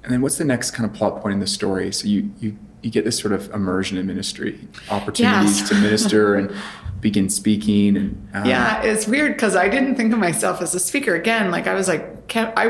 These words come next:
Speaker 2: could talk to you about covalent bonds all day long."
Speaker 1: <laughs>
Speaker 2: Um, but I never really thought of myself as a communicator. It be-, partly because I'm quite shy naturally, like, I, uh,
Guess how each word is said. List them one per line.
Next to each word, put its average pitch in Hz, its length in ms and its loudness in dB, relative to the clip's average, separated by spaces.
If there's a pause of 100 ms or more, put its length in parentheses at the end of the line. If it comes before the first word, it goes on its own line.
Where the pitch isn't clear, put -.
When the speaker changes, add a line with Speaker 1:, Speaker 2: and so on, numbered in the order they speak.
Speaker 2:
could 202 180 -2
talk 185 260 -2
to 190 80 -2
you 165 120 2
about 156 320 0
covalent 165 480 -2
bonds 147 340 -2
all 143 140 0
day - 160 0
long." - 200 -4 (460)
Speaker 1:
<laughs> 127 360 -8
Speaker 2:
Um, 175 600 0 (280)
but 196 120 2
I 180 40 2
never 202 400 2
really 180 300 0
thought 165 280 0
of 160 80 -2
myself 156 640 -2
as 156 540 -2 (180)
a - 40 -20
communicator. 190 680 -4 (1040)
It 156 200 -4
be-, 247 280 -4
partly 302 400 2
because 202 340 0
I'm 190 160 0
quite - 260 -2
shy 175 640 2
naturally, 196 580 -2
like, 165 260 -2
I, 156 420 0 (1000)
uh, 156 340 -2